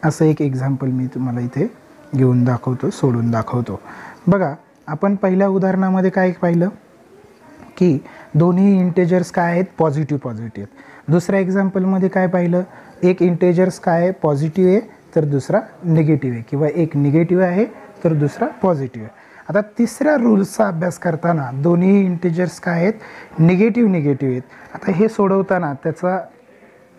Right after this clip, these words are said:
त्याचं multiplication करताना आपल्याला थोड्या वेळ चिन्ह बाजूला ठेवायचं आहे, म्हणजे सेवन फाईव्ह जार थर्टी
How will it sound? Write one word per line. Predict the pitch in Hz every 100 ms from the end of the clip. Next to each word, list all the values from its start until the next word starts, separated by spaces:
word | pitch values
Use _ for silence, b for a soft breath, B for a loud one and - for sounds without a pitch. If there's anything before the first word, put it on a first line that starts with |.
| _ - - -
त्याचं | 170 151 180
multiplication | 160 143 196 202 208 180 - 180
करताना | 165 143 - 139 131 214 B B B
आपल्याला | 160 160 165 156
थोड्या | - 139 139
वेळ | 143 208
चिन्ह | - 208 247
बाजूला | 180 147 143 143
ठेवायचं | 139 139 131 117 117
आहे, | - B B B
म्हणजे | 147 151 170
सेवन | 170 180 165 196
फाईव्ह | 208 190 180
जार | 175 190 240 - B B B -
थर्टी | 165 143 202 302